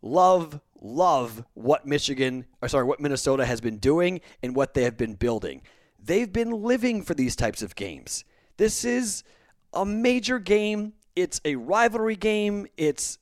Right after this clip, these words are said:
one of the circled games. You always say, "Okay, this is one of the games that you would love to win. You're trying to win." And I just don't know about Michigan this year. So to me, I got a home dog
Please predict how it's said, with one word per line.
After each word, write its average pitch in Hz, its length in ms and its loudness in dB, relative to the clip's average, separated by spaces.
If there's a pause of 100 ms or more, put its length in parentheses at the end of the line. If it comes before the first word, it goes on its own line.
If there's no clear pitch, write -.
one 202 240 2
of 233 80 0
the 180 80 0
circled 220 560 0
games. 202 420 0
You 170 140 2
always 196 280 2
say, 180 220 2
"Okay, 170 160 0
this 165 160 -2
is 123 80 -6
one 180 120 0
of 196 60 -6
the 185 60 -4
games 180 220 2
that 156 100 -8
you 135 80 -2
would 123 80 -4
love 165 400 0
to 202 100 0
win. 170 440 -2 (320)
You're 120 100 -2
trying 190 560 0
to 185 140 2
win." 156 440 0 (720)
And 160 240 -4
I 165 180 -4
just 190 500 -4
don't 156 340 2
know 131 300 2
about 117 340 0
Michigan 101 540 -6
this 95 260 -8
year. 85 300 -10 (560)
So - 180 -6
to 110 160 -6
me, 196 480 -6 (220)
I 139 80 0
got 123 120 0
a 104 60 -2
home 190 440 0
dog 185 440 4